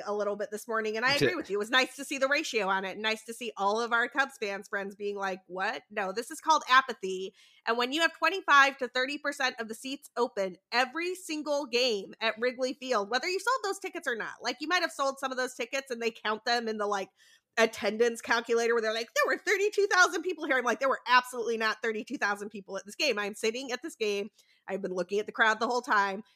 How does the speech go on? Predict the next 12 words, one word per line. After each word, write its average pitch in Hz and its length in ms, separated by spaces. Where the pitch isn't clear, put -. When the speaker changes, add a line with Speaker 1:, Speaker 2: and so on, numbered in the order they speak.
Speaker 1:
There 208 80
were 202 80
not 185 260
thirty-two 214 400
thousand 208 360
people 226 280
here. 202 380
Stop 208 420
messing 226 400
with - 140
me." 185 380
Anyway, 202 520